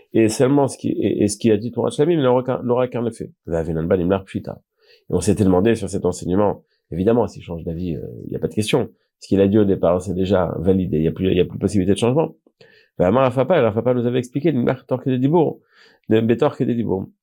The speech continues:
Il avait changé d'avis, Torque des Dibourg, c'est-à-dire de manière immédiate. Et donc, nous dit la Gemara, hein,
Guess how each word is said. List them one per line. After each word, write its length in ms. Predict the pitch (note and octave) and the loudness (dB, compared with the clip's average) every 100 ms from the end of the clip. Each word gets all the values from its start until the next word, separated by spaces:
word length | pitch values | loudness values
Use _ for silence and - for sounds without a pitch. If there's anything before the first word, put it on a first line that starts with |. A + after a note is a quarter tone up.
| - | 0
Il 100 | G2 | 2
avait 160 | G2+ | 2
changé 300 | A2 A#2 A2+ | 0 -2 0
d'avis, 280 | A#2+ C3 D3+ | 0 0 0
Torque 240 | C#3 B2+ C3 | -2 -2 -2
des 140 | B2 | 0
Dibourg, 320 | A#2+ A2+ G#2 | 0 0 -2
c'est-à-dire 400 | G#2 G2 G2+ A#2 | -2 0 2 2
de 80 | G#2+ | 2
manière 260 | G2+ A2+ A2 | 0 0 0
immédiate. 480 | F#2 - D#2 - _ _ - - - | 0 0 -2 -4 _ _ -20 -12 0
Et 80 | G2+ | 2
donc, 200 | B2+ F#2+ | 2 0
nous 80 | D#2+ | -2
dit 80 | |
la 100 | E2 | -2
Gemara, 420 | E2 D#2+ G2 A2 | 0 2 2 2
hein, 120 | E2+ | -2